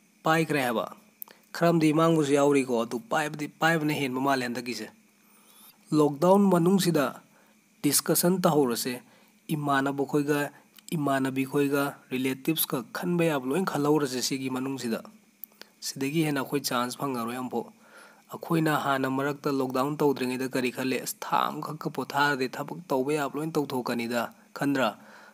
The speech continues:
ꯑꯗꯣ ꯍꯧꯖꯤꯛ, ꯍꯧꯖꯤꯛ ꯑꯩꯈꯣꯏ ꯁꯤ ꯆꯥꯟꯁ ꯐꯪꯕꯅꯦ ꯁꯤꯁꯦ, ꯃꯇꯝ ꯃꯥꯡꯍꯜꯂꯣꯏꯁꯦ꯫ ꯃꯌꯥꯝ ꯗꯤꯁꯀꯁꯟ, ꯗꯤꯁꯀꯁꯟ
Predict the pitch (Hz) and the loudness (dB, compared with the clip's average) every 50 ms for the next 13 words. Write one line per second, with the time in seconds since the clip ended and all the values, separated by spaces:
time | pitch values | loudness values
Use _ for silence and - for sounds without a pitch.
0 | _ _ - 147 139 160 151 - 147 139 139 147 175 160 156 151 151 170 - 139 | _ _ -8 -4 -2 -2 0 0 -2 -4 0 0 2 2 2 2 2 -2 -2 -2
1 | - - 147 147 143 - - 151 139 131 - - - - _ _ - - 123 123 | 0 2 2 2 2 2 2 2 2 0 0 -4 -12 -20 _ _ -4 -2 0 0
2 | 123 127 123 - 156 135 127 120 110 110 104 110 110 104 107 107 113 113 113 117 | 0 -2 -2 -2 -2 -2 0 0 0 -2 -2 -4 -6 -8 -6 -6 -6 -6 -4 -2
3 | 131 127 131 131 131 135 147 156 156 147 135 143 143 147 147 - _ _ _ - | 0 0 0 0 2 2 4 4 4 4 4 2 2 0 -2 -8 _ _ _ -20
4 | _ _ _ _ _ _ - - - - - - - - - - - _ _ _ | _ _ _ _ _ _ -20 -20 -20 -20 -20 -20 -20 -20 -20 -20 -20 _ _ _
5 | - 147 147 151 156 151 156 156 147 - 143 135 - - - - 147 - - 180 | -6 -2 -2 0 2 2 2 0 0 0 0 0 0 0 0 0 0 2 2 2
6 | 170 156 117 - - - - - _ _ _ _ _ _ _ _ - 123 139 135 | 0 0 -2 -4 -10 -20 -20 -20 _ _ _ _ _ _ _ _ -6 0 0 0
7 | - - 175 156 - 214 226 | 2 2 2 2 2 2 2